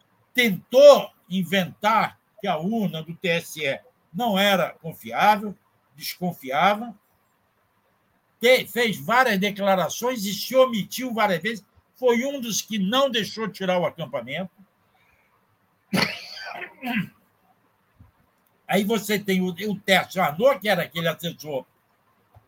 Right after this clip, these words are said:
do Bolsonaro. Eu não sei por que que ele tá nesse núcleo de militares,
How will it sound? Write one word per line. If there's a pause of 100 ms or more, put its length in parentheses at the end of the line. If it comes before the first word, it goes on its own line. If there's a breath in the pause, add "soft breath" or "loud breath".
(140)
do (2000)
Bolsonaro. (640)
Eu
não
sei
por
que
que
ele
tá
nesse
núcleo
de
militares,